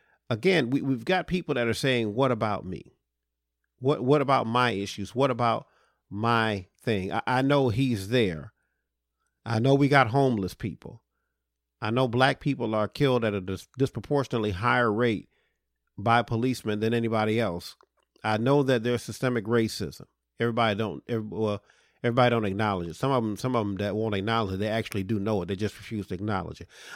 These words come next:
I know that we have these issues that cause a group of people to say, "Can you all pay attention to what we're going through? I know that this man has leprosy,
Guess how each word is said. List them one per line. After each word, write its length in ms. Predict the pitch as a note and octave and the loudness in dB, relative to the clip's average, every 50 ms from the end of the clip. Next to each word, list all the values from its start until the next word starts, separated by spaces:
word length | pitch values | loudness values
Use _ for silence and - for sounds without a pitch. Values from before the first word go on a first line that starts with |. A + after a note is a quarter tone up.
| - _ B2+ | -4 _ 2
I 100 | B2+ B2+ | 4 4
know 220 | B2+ C#3+ E3 F3 | 4 4 4 4
that 140 | D#3 D3 C3 | 4 4 4
we 140 | C3+ C3 B2 | 4 4 6
have 240 | B2+ C3 B2+ A2+ | 6 4 4 2
these 220 | G#2+ A#2 A2 F#2 A2 | 0 -2 0 2 2
issues 320 | C#3 B2+ - - A2+ - | 2 2 0 -2 -4 -2
that 180 | - A2+ G2+ - | -2 -2 -2 -2
cause 360 | - - C3+ B2 B2 G#2+ G#2+ | 0 2 2 4 2 2 2
a 80 | G2+ F#2+ | -2 -2
group 280 | F2+ B2 C3 C#3 - | 2 2 2 2 2
of 100 | A#2+ - | 0 -2
people 320 | - C#3 C3+ C3 - A2 F#2+ | -2 -2 -2 0 0 -2 -2
to 80 | G2 | -2
say, 380 | - - B2+ A#2 A2+ G#2 F2+ - _ _ _ _ _ _ _ _ _ _ - | -2 0 2 2 2 2 0 -4 _ _ _ _ _ _ _ _ _ _ -2
"Can 220 | - C3+ A#2+ A#2+ | 0 0 2 4
you 120 | C3+ D3 | 4 6
all 160 | D3 C#3 C3 A#2 | 6 6 6 4
pay 140 | - C#3 | 4 2
attention 360 | A#2+ G#2 - C3+ A#2+ - A#2 A2 | 2 2 2 0 -2 0 -2 0
to 40 | |
what 180 | G#2+ A2+ G#2+ D2+ | 0 0 0 0
we're 100 | G#2+ G2+ | -2 -2
going 400 | F#2+ A#2 C3 B2+ A2+ F#2 F2 E2+ | 0 2 2 2 2 0 -2 -6
through? 240 | - F2 - - - _ _ _ _ _ _ _ _ _ _ _ _ _ _ _ _ _ _ _ _ _ _ _ _ _ _ _ | -14 -18 -20 -20 -20 _ _ _ _ _ _ _ _ _ _ _ _ _ _ _ _ _ _ _ _ _ _ _ _ _ _ _
I 140 | - A#2 A#2+ | -2 0 2
know 200 | B2 D3 E3 E3 | 4 4 4 6
that 160 | D3+ C3+ A2+ | 6 4 4
this 220 | A2+ C#3 - - - | 4 2 0 2 2
man 240 | C#3 C3 B2 A#2 A2 | 2 2 4 4 2
has 240 | B2 A2+ G#2 G2 | 2 0 0 -2
leprosy, 640 | A2+ A#2+ B2+ A#2+ - - E2+ - - - - - | -2 0 0 0 -2 -4 -8 -10 -10 -14 -16 -18